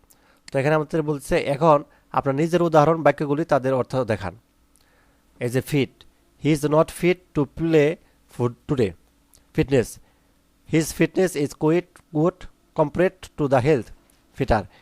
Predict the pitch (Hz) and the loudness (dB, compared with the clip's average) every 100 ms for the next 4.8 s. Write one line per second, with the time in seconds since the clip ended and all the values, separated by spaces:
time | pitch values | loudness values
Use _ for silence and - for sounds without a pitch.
0 | _ _ _ _ _ - 156 175 - - | _ _ _ _ _ -8 -4 -4 -4 -4
1 | 156 165 175 156 143 123 107 - - - | 0 2 2 4 2 2 -4 -4 -12 -20
2 | _ _ - 131 107 90 _ _ _ _ | _ _ -4 -2 -4 -6 _ _ _ _
3 | 123 139 160 170 - - 156 175 165 165 | 0 4 4 2 -2 -4 -2 -2 2 2
4 | 156 - _ _ _ - 110 | 2 -2 _ _ _ -2 2